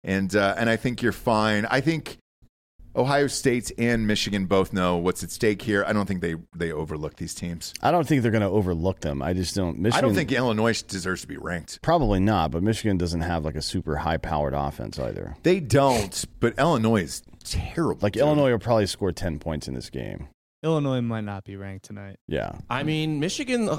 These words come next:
Speaker 4: Michigan's offense is not traditionally high-powered.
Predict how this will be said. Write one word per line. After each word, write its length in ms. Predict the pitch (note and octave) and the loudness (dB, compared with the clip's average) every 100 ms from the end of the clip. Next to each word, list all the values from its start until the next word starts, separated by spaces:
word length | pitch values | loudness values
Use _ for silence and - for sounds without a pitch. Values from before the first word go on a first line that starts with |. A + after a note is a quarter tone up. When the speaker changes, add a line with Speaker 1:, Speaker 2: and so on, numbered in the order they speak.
| - | -2
Speaker 4:
Michigan's 360 | D3+ A#3 D4+ A3 | -2 0 0 0
offense 460 | F#3 F#3 F#3+ E3 D#3+ | -2 -4 -4 -4 -4
is 140 | C3 | -4
not 320 | C3+ A#2+ G#2 - - - - | -4 -4 -4 -12 -20 -20 -14
traditionally 880 | - C#3+ - B2+ B2+ - G#2 F#2+ E2 | -2 -2 0 -2 0 -2 -2 -2 -4
high-powered. 680 | - C#2+ - - G1+ - | -6 -6 -6 -10 -10 -12